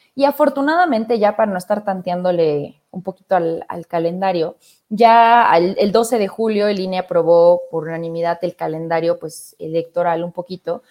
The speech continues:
con una aproximación que nos dice que el proceso electoral debe iniciar de entre el cuatro al ocho de septiembre, que cabe aclarar que ahorita donde nos encontramos, para el veintisiete de agosto, es decir, la próxima semana, ya estaremos conociendo los rostros que van a representar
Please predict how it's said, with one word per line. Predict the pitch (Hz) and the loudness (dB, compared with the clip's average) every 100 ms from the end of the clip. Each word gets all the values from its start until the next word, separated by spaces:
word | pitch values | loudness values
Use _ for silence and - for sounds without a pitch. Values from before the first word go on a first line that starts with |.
| _ - | _ -6
con | 208 | -2
una | 226 | 0
aproximación | 240 202 196 175 175 196 | 0 0 -4 -8 -6 -6
que | 190 | -6
nos | 185 180 | -6 -6
dice | 175 180 | -8 -8
que | 180 | -6
el | 170 | -8
proceso | 190 185 220 247 | -8 -8 -4 -4
electoral | 208 170 175 185 - | -4 -4 0 0 -4
debe | 175 196 202 | -6 -6 -4
iniciar | 202 170 160 - 170 208 - _ _ | -6 -8 -10 -4 -2 -2 -6 _ _
de | 190 190 | -4 -2
entre | 190 190 | -2 -4
el | 196 196 | -4 0
cuatro | 226 240 240 | 4 4 4
al | 262 | -2
ocho | 202 - | -2 -4
de | 208 | -6
septiembre, | 180 165 170 170 175 220 - _ _ _ | -4 -8 -6 -6 -4 -6 -8 _ _ _
que | - 220 | -2 2
cabe | 254 269 | 4 2
aclarar | 302 233 196 208 208 | 2 2 2 2 0
que | 185 | 0
ahorita | - 196 - 277 | 0 -2 -2 -2
donde | 180 170 | -2 -6
nos | 170 | -8
encontramos, | 170 170 170 170 170 208 - _ - | -8 -8 -8 -6 -4 -6 -8 _ 0
para | 208 202 | 2 2
el | |
veintisiete | 214 220 220 226 277 - | 0 -4 -6 -6 -6 0
de | - | 2
agosto, | 180 208 247 | 2 -2 -4
es | |
decir, | 220 220 220 | -6 -6 -4
la | 208 | -4
próxima | 254 277 349 214 | -4 -6 -6 -8
semana, | 180 180 180 180 208 _ _ - | -8 -8 -6 -6 -10 _ _ -4
ya | 262 | -2
estaremos | 269 285 269 262 262 | 0 0 0 -2 -2
conociendo | 196 185 190 202 220 | -2 -4 -6 -4 0
los | 190 175 | -2 -2
rostros | 196 196 202 - | -4 -4 -10 -6
que | 175 | -6
van | 175 | -4
a | 190 | -4
representar | 175 170 165 160 160 180 185 208 | -4 -8 -10 -10 -4 0 0 -2